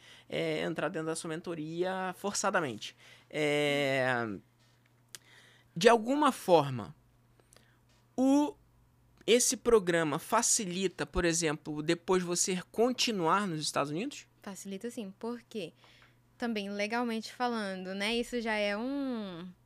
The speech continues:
Speaker 2: um plus aí, né, um, um, um benefício a mais. Quando você se forma, você tem direito a pegar o que a gente chama de,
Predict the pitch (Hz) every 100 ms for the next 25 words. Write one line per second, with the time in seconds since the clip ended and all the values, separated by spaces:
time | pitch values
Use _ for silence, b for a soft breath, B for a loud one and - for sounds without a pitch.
0 | _ - 233 226 226 202 185 180 180 170
1 | 180 185 202 196 - 196 196 180 175 _
2 | _ _ _ 196 202 202 202 214 208 226
3 | 226 170 - - B B - 254 285 311
4 | 330 311 277 269 - 247 233 269 240 208
5 | 175 - b _ 202 220 233 220 240 233
6 | 226 262 214 208 233 233 254 226 208 202
7 | 202 196 190 _ 233 220 196 190 214 214
8 | 226 208 208 - 214 202 208 202 190 208
9 | 208 202 196 185 180